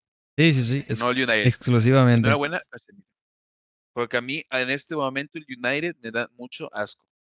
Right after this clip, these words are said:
Speaker 2: Lo que le hicieron a Cristiano Ronaldo al United, o sea, los directivos, los Glazers de mierda, y el entrenador, que no voy a mencionar el nombre de ese bastardo,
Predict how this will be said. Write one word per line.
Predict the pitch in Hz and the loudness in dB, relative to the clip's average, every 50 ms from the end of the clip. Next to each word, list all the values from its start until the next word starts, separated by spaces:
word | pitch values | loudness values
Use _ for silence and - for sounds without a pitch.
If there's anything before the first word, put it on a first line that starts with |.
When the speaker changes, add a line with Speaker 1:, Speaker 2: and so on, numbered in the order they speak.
| _ _ _ _ _ _ | _ _ _ _ _ _
Speaker 2:
Lo | - 117 113 107 | -8 -8 -8 -6
que | - | -6
le | 117 113 | -10 -10
hicieron | 113 120 143 156 156 | -10 -10 -8 -8 -6
a | 147 | -6
Cristiano | 139 131 117 - 131 135 139 135 | -8 -8 -10 -12 -10 -10 -8 -6
Ronaldo | 127 120 117 117 117 120 120 | -6 -6 -6 -6 -6 -6 -8
al | 113 110 | -8 -8
United, | 107 107 110 110 117 117 123 135 139 _ _ _ _ _ | -10 -8 -6 -6 -4 -4 -4 -6 -8 _ _ _ _ _
o | - | -16
sea, | - 110 | -14 -12
los | 101 101 98 | -12 -12 -14
directivos, | 101 101 101 95 - 117 113 120 143 151 - - | -14 -16 -16 -14 -14 -16 -14 -14 -14 -14 -14 -16
los | 107 104 101 101 | -16 -16 -14 -10
Glazers | 107 107 107 110 - 123 110 107 | -8 -8 -8 -8 -12 -14 -14 -14
de | 104 | -16
mierda, | 101 104 107 113 123 135 165 - _ _ _ _ _ _ _ _ _ _ | -12 -12 -12 -10 -12 -14 -16 -18 _ _ _ _ _ _ _ _ _ _
y | 110 107 107 | -12 -8 -6
el | 104 104 | -6 -6
entrenador, | 104 101 98 101 104 104 101 104 107 113 127 - | -6 -8 -10 -12 -8 -6 -6 -4 -4 -6 -6 -8
que | - 110 | -10 -10
no | 107 107 | -8 -6
voy | 117 120 | -8 -8
a | 117 | -8
mencionar | 107 104 - - 107 104 104 | -10 -14 -16 -16 -12 -10 -10
el | 113 110 107 | -10 -10 -12
nombre | 107 104 107 117 113 | -14 -14 -12 -12 -12
de | 110 | -12
ese | 107 - - | -12 -14 -12
bastardo, | 113 104 98 - - 113 113 117 127 - - | -12 -12 -12 -8 -6 -6 -6 -6 -6 -12 -16